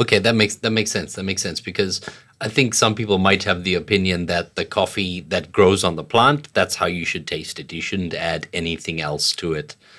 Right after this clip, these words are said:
But I take your point. If, if you're open and you're transparent about it, then, um,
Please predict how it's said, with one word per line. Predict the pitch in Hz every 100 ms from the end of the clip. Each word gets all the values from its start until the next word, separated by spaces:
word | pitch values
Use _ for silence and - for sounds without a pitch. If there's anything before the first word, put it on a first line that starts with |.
| - - - _
But | - 98 104
I | 107
take | 139 120
your | 117
point. | - 151 101 78
If, | 95 92 -
if | 82 -
you're | 90 85
open | 90 95 117 113
and | 104 85
you're | 82
transparent | 80 92 87 - 104 98 104 110
about | 104 110 120
it, | 131 - - - _ - - _ _
then, | - 101 101 98
um, | 95 92 92 95 92